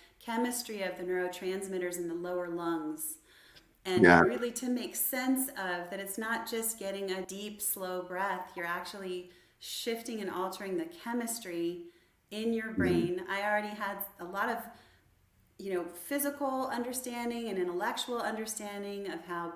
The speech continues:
Speaker 1: breath and full, even deep breathing can support all kinds of vital processes. But the, the chemical nature there in the neurophysiology, you were the first teacher to really show me that. And, um, it's been a gift for all the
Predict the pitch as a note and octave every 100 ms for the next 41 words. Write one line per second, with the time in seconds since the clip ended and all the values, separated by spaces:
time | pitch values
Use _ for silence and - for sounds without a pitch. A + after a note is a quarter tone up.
0 | - F3+ F3+ F#3 - - E3 E3 - G3
1 | F#3+ F#3 F3+ F3+ - - - - A3 G#3
2 | F#3+ F#3+ F3+ F#3 F#3+ F3+ F3 F3+ E3+ -
3 | E3 - F3+ E3 D#3+ - F3 F3 E3+ E3
4 | D#3+ D3+ - D#3 E3+ E3+ E3+ D3+ - C#3+
5 | - - - - - - - - - A3+
6 | B3 A#3+ G#3+ F#3 F#3 - F3+ F3 E3 D#3
7 | - E3+ E3+ E3+ F3+ F#3 F#3 F#3 F3+ E3+
8 | E3+ E3+ E3+ E3 E3 - - - - G3+
9 | A3+ A3 G3+ G3 - G3+ F#3+ F#3 E3+ E3
10 | F3+ F#3 F3+ F3 F3 F3 E3 D#3 D3 -
11 | E3 E3 D#3 D3+ D#3+ - - _ - G3
12 | A3 G#3+ F3+ G3 G3+ - F3+ F3 F3+ F3+
13 | F3+ E3+